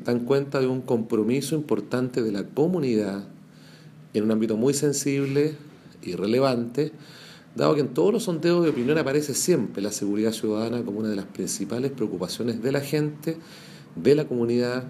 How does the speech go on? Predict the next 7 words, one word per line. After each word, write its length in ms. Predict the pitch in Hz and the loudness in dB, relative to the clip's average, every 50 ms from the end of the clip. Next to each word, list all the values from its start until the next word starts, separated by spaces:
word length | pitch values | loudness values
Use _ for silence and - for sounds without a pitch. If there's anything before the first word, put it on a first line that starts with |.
| - - - - - - - - - - - - - - | -12 -16 -18 -18 -18 -18 -18 -18 -20 -20 -20 -18 -12 0
de 160 | 95 98 147 | 4 6 6
las 140 | 143 143 139 | 6 6 2
familias. 440 | - 123 87 76 - - - - - - | -2 -6 -6 -6 -8 -10 -14 -16 -8 -2
Pero 160 | 131 127 127 | 2 2 4
para 160 | 135 127 135 | 4 4 4
tener 200 | 123 139 156 160 175 | 2 2 2 2 2
éxito, 560 | 175 170 - - - 185 185 190 190 202 196 | 0 0 0 -2 -2 0 2 2 0 0 -2